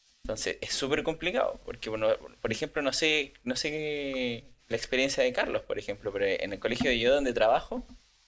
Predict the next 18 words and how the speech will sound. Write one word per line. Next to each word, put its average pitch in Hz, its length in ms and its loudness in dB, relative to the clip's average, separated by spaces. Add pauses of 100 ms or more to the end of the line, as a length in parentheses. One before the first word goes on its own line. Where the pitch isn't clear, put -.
(520)
me 107 80 0
ha 104 40 0
pasado 120 360 4
que 113 100 -4
varios 110 260 2
papás 113 280 -2
llegan 143 360 -2
y 139 60 -12
es - 60 -16
como, - 180 -2
"Este - 320 2
cabro 92 260 2
chico - 220 -6
está - 220 -2
viciado 90 280 -2
a - 20 -4
tal - 140 -2
juego". - 380 -2